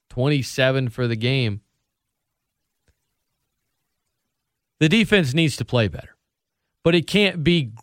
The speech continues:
it, it, it's, it's, it's not going to be great every single week. The reality is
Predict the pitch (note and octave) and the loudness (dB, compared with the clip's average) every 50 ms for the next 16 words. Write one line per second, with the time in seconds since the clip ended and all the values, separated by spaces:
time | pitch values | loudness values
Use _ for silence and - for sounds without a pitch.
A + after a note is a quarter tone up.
0 | _ _ - F#3 F3 - - F#3 F#3 - G3 F3+ C#3 - - - F3+ C3+ - - | _ _ -4 -4 -4 -2 -2 -2 -2 -2 -2 -4 -4 -4 -6 -4 -4 -4 -6 -8
1 | F#3 G3 - G3+ D3+ - - G#3+ G3 - - F#3 F3+ E3+ D#3+ D3+ D3 C3+ D3+ D3 | -8 -6 -4 -6 -4 0 0 2 2 0 0 -2 0 0 2 0 0 0 0 0
2 | A2+ B2 C3+ C#3 C#3 C3 - - C3 C3 B2+ A2+ G#2 A2+ A#2+ A2 G2 - - A2+ | 0 2 2 2 2 0 0 0 0 0 0 -2 -2 -4 -4 -4 -4 -6 -8 -6
3 | G#2+ G2 F#2+ F2+ E2 D2 D2 D2 C#2+ - - _ - _ _ _ _ _ _ _ | -6 -6 -6 -8 -10 -10 -12 -14 -16 -18 -20 _ -20 _ _ _ _ _ _ _
4 | _ _ _ _ _ _ _ _ _ _ _ _ _ _ _ _ _ _ _ _ | _ _ _ _ _ _ _ _ _ _ _ _ _ _ _ _ _ _ _ _
5 | _ _ _ _ _ _ _ _ _ _ _ _ _ _ _ _ _ _ _ _ | _ _ _ _ _ _ _ _ _ _ _ _ _ _ _ _ _ _ _ _
6 | - C#3+ D#3 F#3+ G#3 A3 A3 G#3+ G3+ F#3 E3+ D#3+ D#3 D3 C#3+ C3 B2 G#2+ F2 - | -2 2 4 4 4 4 4 4 4 4 4 4 4 4 4 4 2 0 -2 -6
7 | - - - | -10 -10 -14